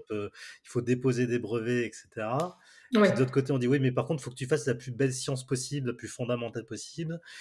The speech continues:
Speaker 1: Et, et si t'as pas, euh, X projet européen, euh, X A N R, et cetera, en fait, t'es nul. »
Speaker 2: Ouais, ouais.
Speaker 1: <laughs>
Speaker 2: Mm.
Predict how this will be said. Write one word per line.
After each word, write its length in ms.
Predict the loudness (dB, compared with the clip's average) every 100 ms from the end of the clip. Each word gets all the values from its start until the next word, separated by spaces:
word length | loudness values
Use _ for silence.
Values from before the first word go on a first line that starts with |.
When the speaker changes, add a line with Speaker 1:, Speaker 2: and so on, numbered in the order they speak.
| -18 -20 _
Speaker 1:
Et, 240 | -8 -6 -6
et 40 |
si 240 | -8 -10 -2
t'as 120 | -2
pas, 280 | 0 0 2
euh, 120 | 0
X 160 | -4 -8
projet 320 | -2 0 2
européen, 720 | 2 2 0 2 2 4 2
euh, 140 | 0 -4
X 260 | -8 -4 0
A 40 |
N 160 | 0 0
R, 160 | -2
et 80 | -2
cetera, 420 | -6 -6 -2 -2
en 60 | -2
fait, 120 | -6 -8
t'es 80 | -6
nul. » 200 | -4 8
Speaker 2:
Ouais, 160 | 10 12
ouais. 160 | 10 8 4
Speaker 1:
<laughs> 120 | -2 8
Speaker 2:
Mm. 220 | 10